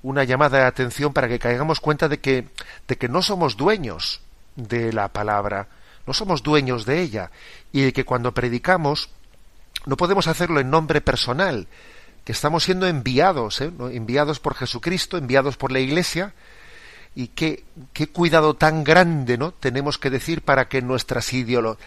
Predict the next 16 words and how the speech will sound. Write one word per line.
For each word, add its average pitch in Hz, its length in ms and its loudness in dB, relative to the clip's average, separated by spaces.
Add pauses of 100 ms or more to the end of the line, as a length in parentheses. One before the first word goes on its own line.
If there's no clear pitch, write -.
tenemos 135 280 -2
que - 120 -2
tener 147 320 2 (400)
para 123 240 4
que 131 100 0
nuestras 131 500 0
ideologías 127 1200 -2 (540)
no 139 300 2
contaminen 139 920 -2 (280)
la 117 160 -2
predicación 113 680 -4
de 131 120 2
la 107 140 0
palabra 113 440 0
de 95 120 -6
Dios. 98 440 -8